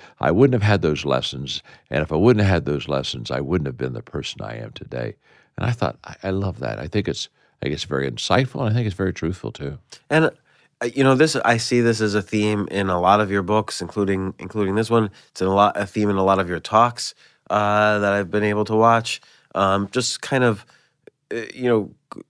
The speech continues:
Speaker 2: failure and vulnerability is a way to connect to people, to relate to people. And, uh, I think you do that very powerfully. Now, uh, let's talk for, we're gonna go back and forth between Leadershift and other things. So your latest book is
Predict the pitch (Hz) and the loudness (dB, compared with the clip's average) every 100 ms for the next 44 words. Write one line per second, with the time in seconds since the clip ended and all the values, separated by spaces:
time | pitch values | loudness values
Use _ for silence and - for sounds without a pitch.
0 | _ _ - - 135 135 135 127 120 113 | _ _ -20 -4 2 4 6 4 4 4
1 | 120 120 117 131 143 113 101 98 95 - | 4 6 6 6 6 4 4 0 -2 -10
2 | _ _ _ 98 104 104 107 110 113 113 | _ _ _ 2 4 4 4 6 6 6
3 | 110 - 113 113 113 104 - 120 147 - | 4 4 6 6 6 4 2 2 2 0
4 | 87 95 85 80 90 98 123 127 95 95 | -6 -4 -2 -4 0 2 2 2 -2 -4
5 | 82 85 80 _ _ _ - 98 98 98 | -4 -4 -4 _ _ _ -4 0 2 2
6 | 98 98 95 - - 92 92 95 87 117 | 2 0 -2 -4 -2 0 2 2 2 0
7 | 110 98 107 107 104 101 107 101 117 131 | -2 -2 -2 2 2 4 2 4 4 4
8 | 98 95 85 85 _ _ _ - 117 113 | 4 -2 -2 -6 _ _ _ 2 4 6
9 | 113 82 - 117 110 107 101 - _ _ | 2 -2 -2 2 4 4 2 -6 _ _
10 | - 117 139 120 - 117 110 104 - _ | -6 0 2 2 4 2 4 0 -4 _
11 | _ 117 135 135 123 135 131 123 120 123 | _ 0 4 4 6 4 4 0 0 0
12 | 113 117 120 117 120 117 123 120 117 - | 0 0 2 4 4 2 2 0 0 -4
13 | 110 110 107 113 110 101 117 117 107 104 | 2 4 4 4 4 4 2 4 6 6
14 | 107 113 117 113 110 110 98 | 6 6 4 2 2 2 0